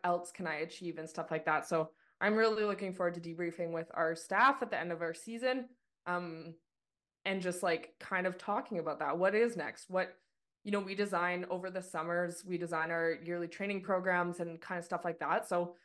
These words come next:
to me, I'd love to see more World Cup opportunities, but I also know that I have to continue competing on the lower circuits to help prove that, you know, I might deserve those, those op-, some of those opportunities. Um, you know, they're,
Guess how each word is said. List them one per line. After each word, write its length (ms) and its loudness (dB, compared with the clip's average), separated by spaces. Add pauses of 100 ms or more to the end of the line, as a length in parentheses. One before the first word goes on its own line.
(480)
to 80 -6
me, 160 2
I'd 140 0
love 180 2
to 100 -2
see 480 -10 (800)
more 280 4
World 240 4
Cup 160 -2
opportunities, 540 0
but 100 4
I 40 2
also 260 -2
know 160 -2
that 100 2
I 60 2
have 200 0
to 60 -12
continue 420 -6
competing 400 -4
on 80 2
the 80 2
lower 220 2
circuits 360 -4
to 240 0 (640)
help 300 0
prove 460 0
that, 300 2 (280)
you 140 -6
know, 140 0
I 120 0
might 260 0 (280)
deserve 440 2
those, 340 2 (180)
those 160 -2
op-, 320 2
some 220 -2
of 80 -2
those 160 0
opportunities. 880 -2 (180)
Um, 380 0 (720)
you 100 -8
know, 160 2
they're, 340 0